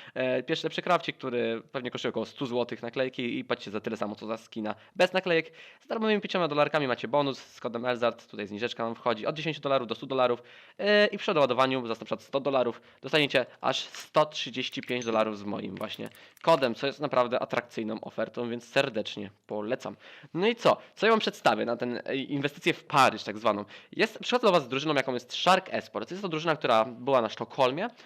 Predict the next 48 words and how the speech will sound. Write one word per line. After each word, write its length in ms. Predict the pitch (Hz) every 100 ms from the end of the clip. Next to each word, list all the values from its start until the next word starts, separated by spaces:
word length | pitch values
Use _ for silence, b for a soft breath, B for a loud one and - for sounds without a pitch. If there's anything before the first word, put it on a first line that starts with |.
| B B 170
i 180 | 294
moim 240 | 262 226 196
zdaniem 320 | 160 160 151
gra 160 | 123 113
piach 360 | 139 143 143
i 80 | 117
będzie 260 | 113 107 110
grała 280 | 107 110
piach, 380 | 104 123 120 120
więc 300 | 110 107 113
przez 300 | - 104 110
to 180 | - 113 b b b
nie 180 | 151 156
ma 140 | 156
ich 140 | 135 131
na 80 | 123
przykład 420 | - - 117 117
na, 320 | 107 101 98 b b -
e, 540 | - 104 95 92 98 117
turnieju, 380 | 143 135 107
który 180 | 98 107
do 80 | 95
nas 220 | 101 98
nadchodzi. 480 | 110 - 208 170 90 b b
E, 280 | - 131 131
ludzie, 220 | 170 254
jak 140 | 226 131
wiecie, 280 | 147 156 147 151 - 120
e, 300 | 117 113 113
kapsuła 400 | 147 - 226 185
co, 340 | - 165 156
co 160 | - 185
chwilę 160 | 180
Sztokholmu 360 | 139 135 123 98
rośnie, 280 | 120 - 127
ma 60 |
jakieś 180 | 110 117
piki, 300 | - - 147 B B
a 80 | -
jak 120 | 233
kapsuła 280 | 226 - 170
ma 60 | 127
piki, 160 | 160
to 100 | 147
są 100 | 123
naklejki 340 | 123 127 123 123
mają 200 | 117 117
piki. 280 | 117 -